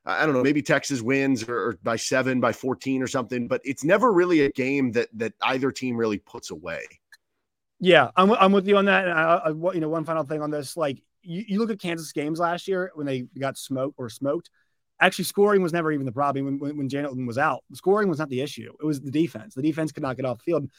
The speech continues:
Speaker 2: Look, they're gonna get cooked a few times. It's gonna happen against this Texas wide receiver core. But can you make the other, you know, others, in those other drives, can you make big plays and whatnot?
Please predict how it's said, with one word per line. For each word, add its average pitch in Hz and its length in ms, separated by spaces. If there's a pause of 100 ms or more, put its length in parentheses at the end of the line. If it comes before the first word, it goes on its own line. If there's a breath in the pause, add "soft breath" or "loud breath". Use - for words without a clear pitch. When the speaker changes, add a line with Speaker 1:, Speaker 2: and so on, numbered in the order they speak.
(140 soft breath)
Speaker 2:
Look, 180 160
they're 185 80
gonna 220 100
get 262 120
cooked 202 180
a 143 60
few 131 120
times. 107 380
It's - 80
gonna 170 160
happen 139 260
against 120 200
this 117 100
Texas 113 240
wide 117 140
receiver 104 260
core. - 240 (360)
But 139 120
can 160 80
you 156 80
make 139 180
the 139 160
other, 127 220
you 160 80
know, 131 100
others, 131 480
in 139 60
those 131 240
other 139 240 (160)
drives, 110 320
can 123 100
you 120 60
make 110 220
big 104 140
plays 107 220
and 98 80
whatnot? - 200